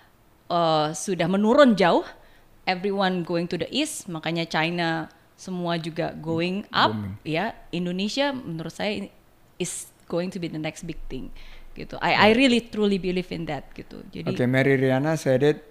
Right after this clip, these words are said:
Speaker 2: bahwa Indonesia is gonna be the big thing. Nah, ini untuk anak-anak muda, milenial, inilah satu peluang buat kita. Do you have some very, uh, encouraging words nggak? Satu
Speaker 1: Hmm.
Speaker 2: pesan-pesan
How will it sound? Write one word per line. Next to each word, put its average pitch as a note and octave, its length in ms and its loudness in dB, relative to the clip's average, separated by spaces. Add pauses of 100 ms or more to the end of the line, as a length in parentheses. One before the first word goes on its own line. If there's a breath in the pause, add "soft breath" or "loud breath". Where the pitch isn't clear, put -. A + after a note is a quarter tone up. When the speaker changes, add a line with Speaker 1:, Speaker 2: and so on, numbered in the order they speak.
(200)
Speaker 2:
bahwa A2+ 240 -2
Indonesia A#2+ 420 2
is A#2+ 120 2
gonna A2 240 -2
be A2 440 -4
the C3 120 -6
big A2+ 260 -4
thing. A2+ 300 -8
Nah, F#2+ 240 -8 (320 soft breath)
ini C3+ 180 2
untuk C#3 220 0
anak-anak A2+ 400 -2
muda, A2 320 -2
milenial, A#2 800 -2 (580 soft breath)
inilah D3+ 380 0 (260 loud breath)
satu C3 320 -6
peluang B2 380 0
buat A#2 160 0
kita. A#2 400 -10 (360 soft breath)
Do - 120 -4
you D#3+ 160 2
have D#3 240 0 (240)
some C3 560 -4
very, B2+ 640 2 (640 soft breath)
uh, C3 200 -8
encouraging C3+ 560 2
words D3+ 300 0
nggak? - 220 -10 (100)
Satu G3+ 460 0 (340)
Speaker 1:
Hmm. G#2+ 100 -10 (240)
Speaker 2:
pesan-pesan A#2+ 680 -2